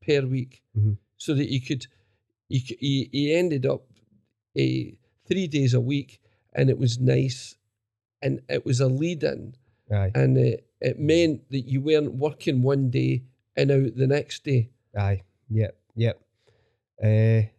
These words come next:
Speaker 2: it sounds a quite an idyllic way to do it, but of course he, he owned his own business. You guys owned your own business,
Speaker 1: Yeah.
Speaker 2: so you, you had the kind of choice to do that.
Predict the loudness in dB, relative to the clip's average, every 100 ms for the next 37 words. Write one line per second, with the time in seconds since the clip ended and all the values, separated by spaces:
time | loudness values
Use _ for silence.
0 | _ _ _ _ _ _ _ _ -8 -2
1 | -2 0 -2 0 0 2 2 0 -2 0
2 | 2 0 -4 -16 -4 0 2 2 0 -4
3 | -2 2 2 2 -2 -12 _ -20 _ _
4 | -6 -2 2 2 0 _ _ -20 -20 -20
5 | -2 2 4 4 2 2 2 2 0 0
6 | 0 0 2 2 0 2 2 4 4 4
7 | 2 0 2 2 4 4 2 0 -20 _
8 | 2 2 2 2 2 2 0 -2 -2 -4
9 | -2 0 2 -2 -4 0 2 2 2 -2
10 | -6